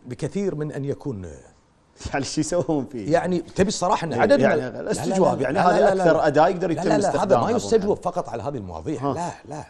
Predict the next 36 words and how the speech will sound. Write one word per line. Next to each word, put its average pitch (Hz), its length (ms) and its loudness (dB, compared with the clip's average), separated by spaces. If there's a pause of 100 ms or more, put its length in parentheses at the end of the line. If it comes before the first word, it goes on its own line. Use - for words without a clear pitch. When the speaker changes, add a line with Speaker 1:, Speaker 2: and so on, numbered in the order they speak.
(140)
Speaker 1:
لا، - 380 -10
هذا 98 100 -6
مسؤوليته 123 500 -10
أكبر - 240 -10
بكثير. 185 480 -6
Speaker 2:
مم. 113 180 -10 (400)
Speaker 1:
مسؤوليته 117 480 -8
أكبر - 180 -4
بكثير. 156 220 0
Speaker 2:
المجلس 202 220 2
جديد، 190 400 4
ممكن. 123 160 -4
Speaker 1:
أنا 196 140 0
لو 180 360 2
أحط، - 300 -4
لا، - 180 -6
مو 208 120 -2
كل 185 180 -4
مرة 139 200 -2
تقول 123 180 -4
لي 110 60 -2
مجلس 110 300 -8
جديد. 85 300 -8 (100)
Speaker 2:
إيه. 123 180 -2 (280)
Speaker 1:
لا، - 180 -4 (100)
أنا 139 120 -4
أتكلم 143 440 -4
عن 139 140 -4
قضايا 123 920 2 (500)
استمرت 139 600 -4
لسنوات. 151 640 -6 (160)
Speaker 2:
زين. 98 200 -14 (680)
Speaker 1:
كنت 143 460 -2
أنت 156 460 -4
طرفًا 143 640 0
فيها - 420 -6